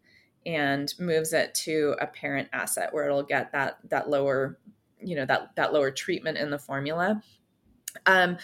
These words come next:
what does happen with, so, so <clears throat> in that utma account, if the student were to sell the assets to pay for college,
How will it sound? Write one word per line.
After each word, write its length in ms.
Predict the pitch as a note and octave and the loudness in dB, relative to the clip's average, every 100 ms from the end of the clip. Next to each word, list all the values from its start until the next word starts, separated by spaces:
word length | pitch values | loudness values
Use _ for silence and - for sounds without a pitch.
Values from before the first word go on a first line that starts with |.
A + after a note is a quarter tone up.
| - - - | -14 -18 6
what 180 | G#3+ C4 | 8 8
does 200 | B3+ C4 | 6 6
happen 260 | C4+ C#4 | 2 2
with, 200 | B3+ B3+ - | 0 0 0
so, 480 | - A3 G#3+ G#3 - | 4 6 6 2 0
so 460 | G#3 G#3 G#3 F#3+ - _ - | 0 4 4 2 -6 _ -2
<clears throat> 440 | D4+ G#3+ - _ | 0 0 -4 _
in 160 | A3+ A#3 | 4 6
that 180 | A3+ A3+ | 6 6
utma 320 | G3+ G#3 F#3 | 0 0 0
account, 340 | - F#3 F#3+ - | -2 -2 0 0
if 160 | G#3+ | 2
the 80 | A#3 | 0
student 400 | A#3 - G#3 - | 0 0 -2 -2
were 160 | F#3+ F3+ | -4 -4
to 500 | - F3+ F3 E3+ - | -2 0 0 -2 -2
sell 340 | - F3+ F3 | 0 2 2
the 120 | F3 - | 2 2
assets 400 | D#3+ - D#3 - | 2 0 0 -2
to 120 | D#3 | -10
pay 240 | - F#3+ | -2 -2
for 160 | F#3+ F3+ | 0 -6
college, 680 | - C#3+ C#3 - E3+ - | -6 -4 -2 -4 -6 -10